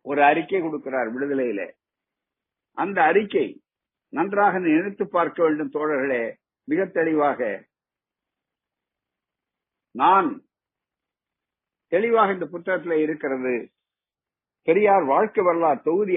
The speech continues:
ஆறு. இங்க நான் மூன்று ஆண்டுக்கோ பத்து ஆண்டுக்கோ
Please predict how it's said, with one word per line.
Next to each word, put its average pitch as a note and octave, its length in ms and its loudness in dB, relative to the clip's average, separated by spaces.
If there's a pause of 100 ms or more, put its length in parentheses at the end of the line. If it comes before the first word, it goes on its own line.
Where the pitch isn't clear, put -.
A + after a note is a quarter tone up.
ஆறு. C#3+ 280 -2 (140)
இங்க C3 220 -6 (720)
நான் C3+ 340 4 (1000)
மூன்று A3+ 420 0
ஆண்டுக்கோ F3+ 540 2 (1400)
பத்து F#3+ 300 -2
ஆண்டுக்கோ G3 540 2